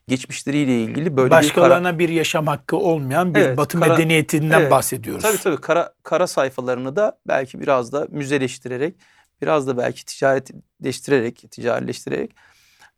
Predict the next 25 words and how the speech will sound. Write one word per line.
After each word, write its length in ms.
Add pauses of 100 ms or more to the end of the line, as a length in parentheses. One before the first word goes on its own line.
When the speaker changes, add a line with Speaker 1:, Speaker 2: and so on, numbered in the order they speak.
(140)
Speaker 1:
e, 100
göstermiş 600
oldular. 380 (460)
Biz 300
yine 160
orada 540 (280)
araştırma 500
sizin 320
gibi 140
yaparken 680
Morisco'lara 680
da 80
işte 240
kendini 380
gizleyen 440
Müslümanların 840
olduğunu 540
biliyor 260
idik. 340 (420)
Acaba 340
var 160
mı 180
burada, 440
görebilir 520
miyiz? 340